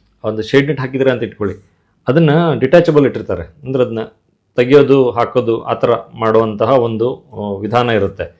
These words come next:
ಅಥವಾ ಅದರದ್ದೊಂದು ಆ ಬಳಕೆಯ, ಆ, ಪ್ರಮಾಣವನ್ನ, ಅಥವಾ ಅದನ್ನ ಈಗ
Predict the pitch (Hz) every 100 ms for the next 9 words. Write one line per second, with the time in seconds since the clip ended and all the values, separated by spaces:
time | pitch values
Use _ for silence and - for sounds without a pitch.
0 | _ _ 104 131 123 117 113 117 110 110
1 | 101 - _ _ _ 110 110 107 101 117
2 | 143 151 147 147 156 151 _ _ 131 113
3 | 110 - 117 139 147 143 127 98 - _
4 | 107 104 113 107 101 - _ _ _ 110
5 | 110 113 113 113